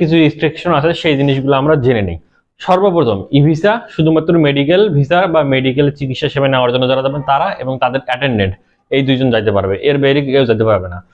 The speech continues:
ই ভিসা আবেদন করার জন্য অবশ্যই, অবশ্যই ভারতীয় যে হসপিটালে চিকিৎসা নেবেন, সেই হসপিটাল থেকে ভিসার ইনভাইটেশন থাকতে হবে আপনার কাছে, যেটা অ্যাপয়েন্টমেন্ট লেটার আমরা বলে থাকি। এছাড়াও আপনি চাইলে আলাদাভাবে ভিসার জন্য একটা ইনভাইটেশন লেটার নিতে পারবেন।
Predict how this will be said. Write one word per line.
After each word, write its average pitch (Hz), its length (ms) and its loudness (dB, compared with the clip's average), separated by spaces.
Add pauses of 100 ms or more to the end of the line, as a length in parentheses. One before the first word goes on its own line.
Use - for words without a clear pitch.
(380)
ই - 80 4
ভিসা 175 200 2 (100)
আবেদন 156 300 0
করার 156 220 2
জন্য 165 120 2 (140)
অবশ্যই, 160 420 0
অবশ্যই 165 380 0 (180)
ভারতীয় 139 520 2 (880)
যে 131 160 2
হসপিটালে 135 480 0
চিকিৎসা 143 400 0
নেবেন, 165 180 2 (100)
সেই 151 220 2
হসপিটাল 139 520 -2
থেকে 147 160 2 (480)
ভিসার 113 240 2 (100)
ইনভাইটেশন 131 440 0 (140)
থাকতে 131 300 -6
হবে 127 160 0 (120)
আপনার 117 300 -2
কাছে, 101 220 -4 (100)
যেটা 131 220 0
অ্যাপয়েন্টমেন্ট 123 440 -2
লেটার 117 240 0
আমরা 117 120 0 (120)
বলে 120 220 4
থাকি। 135 180 -6 (400)
এছাড়াও 143 260 0
আপনি 139 180 -4
চাইলে 160 200 0
আলাদাভাবে 123 360 0 (120)
ভিসার 117 260 0
জন্য 127 180 0
একটা 156 120 -2 (140)
ইনভাইটেশন 117 480 -2
লেটার 147 180 0 (140)
নিতে 131 260 -2
পারবেন। 95 240 0